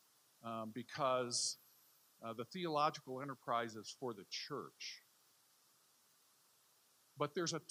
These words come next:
time and a place for,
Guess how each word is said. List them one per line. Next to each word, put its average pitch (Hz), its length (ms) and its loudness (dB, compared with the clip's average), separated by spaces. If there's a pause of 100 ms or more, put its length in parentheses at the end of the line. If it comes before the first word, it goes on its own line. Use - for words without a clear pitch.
(220)
time 202 480 0
and 156 160 -2
a 131 100 0 (240)
place 107 720 -4 (640)
for, 139 580 0